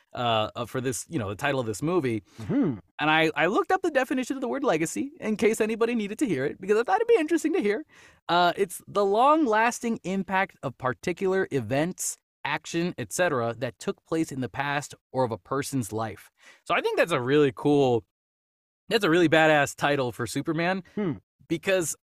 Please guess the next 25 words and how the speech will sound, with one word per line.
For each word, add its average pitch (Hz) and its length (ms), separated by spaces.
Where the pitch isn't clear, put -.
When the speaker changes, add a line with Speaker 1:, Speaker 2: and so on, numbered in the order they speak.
Speaker 1:
to 208 120
me, 220 120
it 208 120
kinda 254 260
represents 202 800
that 113 300
this 247 300
man 220 300
alone 160 640
is 151 180
going 208 260
to - 200
impact 196 600
people 131 480
in 135 240
a 127 80
certain 160 480
way, 143 400
and 131 120
he's 180 160
gonna 208 300
cause 208 480
a 156 100
specific 220 600
event. 196 460